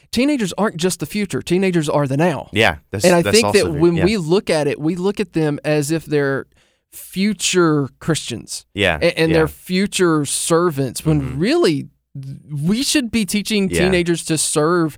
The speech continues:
Speaker 2: Mm-hmm.
Speaker 1: now where they are. I'll tell you one of the things that, that, and I, it, you know, as we started talking about doing this program and focusing on teenagers in the church, I, I have to confess a regret that I have.
Speaker 2: Mm.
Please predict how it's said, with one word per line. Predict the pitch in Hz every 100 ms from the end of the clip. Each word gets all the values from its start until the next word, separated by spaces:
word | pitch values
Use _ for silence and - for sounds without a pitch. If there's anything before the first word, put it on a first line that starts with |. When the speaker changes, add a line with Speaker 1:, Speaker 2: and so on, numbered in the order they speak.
| -
Speaker 2:
Mm-hmm. | 87 80 127 135
Speaker 1:
now | 147 185 233 160 131 131 - -
where | 135 143 165 190
they | 170 156
are. | 156 165
I'll | 277
tell | 202
you | 165
one | 175
of |
the | 175
things | 170 143
that, | 143 135 -
that, | 143 131
and | 170 180
I, |
it, | 175 170
you | 170
know, | 156
as | 143
we | 156 143 - _ _
started | - 254 175
talking | - 160 151
about | 143 135 123
doing | 139 151 156
this | 143 -
program | - 156 147 147 147 139
and | 131
focusing | - 147 147 - 139
on | 127
teenagers | 143 143 139 131 131
in |
the | 131
church, | - 139 - - - - _ _ _ _
I, | 165 190 170
I | 180
have | 175 202
to | 247
confess | 214 180 165 151
a | 143
regret | 143 123 143 185 -
that | 139
I | -
have. | 123 -
Speaker 2:
Mm. | 85 73